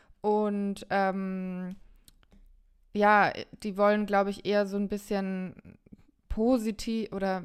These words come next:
jetzt nicht dediziert positiv berichten, aber auch nicht so, äh, Schlagzeilen, negativ, alles ist schlimm mäßig.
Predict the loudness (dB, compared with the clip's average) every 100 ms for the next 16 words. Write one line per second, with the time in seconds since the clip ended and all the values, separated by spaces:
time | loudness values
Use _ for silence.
0 | -4 -6 -2 -4 -4 -14 -8 -6 -6 -6
1 | -8 -2 -2 -2 -6 -6 -6 -8 -8 -4
2 | -4 -4 -6 -2 2 4 2 0 -4 -6
3 | -8 -4 -2 -2 -2 -4 -14 -20 -20 -20
4 | -20 -20 _ 0 4 6 6 4 0 -2
5 | 2 2 0 0 2 4 2 -2 -4 -6
6 | -6 -8 -8 -6 0 0 4 2 0 -8
7 | -6 -6 -8 -16 -20 -6 -4 -2 -6 -10
8 | -8 -2 0 0 -2 -4 -6 -6 -6 -6
9 | -10 -20